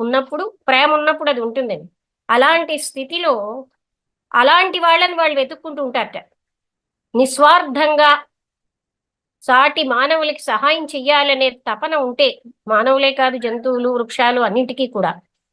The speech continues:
అలాంటి వాళ్ళు వాళ్ళకి చీకటిలో దివిటీలా కనిపిస్తారట ఏ మూలనున్నా.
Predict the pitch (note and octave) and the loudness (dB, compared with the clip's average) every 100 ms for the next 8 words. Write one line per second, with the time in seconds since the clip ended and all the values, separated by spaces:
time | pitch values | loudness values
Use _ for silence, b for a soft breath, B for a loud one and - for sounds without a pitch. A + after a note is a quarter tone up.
0 | _ _ _ _ A#3 B3 C4+ C4+ C4+ A#3+ | _ _ _ _ 0 2 2 2 0 0
1 | B3 E4+ C#4+ B3 C4 A#3+ A3+ A3+ G3+ D4 | 2 2 0 0 -2 -2 -6 -12 -12 -10
2 | D4+ D#4+ D#4+ D4 A#3 A#3+ C4+ D4+ C#4+ C#4 | -6 -6 -2 -2 -2 -6 -2 0 0 0
3 | G#3+ A#3+ - G3+ - G#3+ B3+ B3+ A3+ B3 | -2 -4 -4 -4 -4 0 2 2 2 0
4 | C4 B3 G3 F#3+ | 0 0 -4 -6